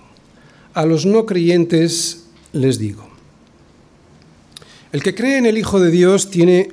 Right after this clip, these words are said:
vida eterna, pero el que rehúsa creer en el Hijo no verá la vida, sino que la ira de Dios está,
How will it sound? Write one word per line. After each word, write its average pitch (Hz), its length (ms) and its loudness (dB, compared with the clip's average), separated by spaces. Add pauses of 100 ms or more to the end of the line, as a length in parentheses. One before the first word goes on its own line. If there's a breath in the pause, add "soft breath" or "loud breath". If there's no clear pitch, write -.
(120)
vida 139 300 2
eterna, 135 500 -2 (540 soft breath)
pero 147 180 0
el 151 100 0
que 165 160 0
rehúsa 165 960 0
creer 160 540 2 (220)
en 127 100 -4
el 127 160 0
Hijo 143 540 -2
no 147 460 2
verá 175 220 0
la 165 80 0
vida, 143 280 -2 (1080 loud breath)
sino 143 320 0
que 156 100 -2
la 139 120 2
ira 180 200 2
de 170 100 0
Dios 190 520 0 (240)
está, 139 500 -4